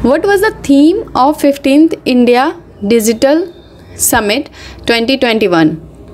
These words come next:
Virtually ये organize हुआ था, ठीक है? Virtually आपको पता है, मतलब कि, अम, जैसे कि अभी real में नहीं हो पा रहा है because of covid, corona virus की वजह से,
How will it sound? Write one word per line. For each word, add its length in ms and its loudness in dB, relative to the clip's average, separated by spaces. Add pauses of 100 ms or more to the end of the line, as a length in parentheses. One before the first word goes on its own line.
(480)
Virtually 460 0
ये 200 4
organize 500 2
हुआ 140 2
था, 160 -4 (180)
ठीक 140 0
है? 60 2
Virtually 380 0
आपको 260 0
पता 300 -2
है, 140 4
मतलब 420 0
कि, 160 0 (400)
अम, 320 -2
जैसे 280 0
कि 120 -4
अभी 340 0
real 320 0
में 100 0
नहीं 180 2
हो 100 2
पा 160 0
रहा 120 0
है 40 -6
because 280 0
of 80 0 (140)
covid, 320 2
corona 520 -2
virus 340 -2
की 120 -2
वजह 260 2
से, 220 0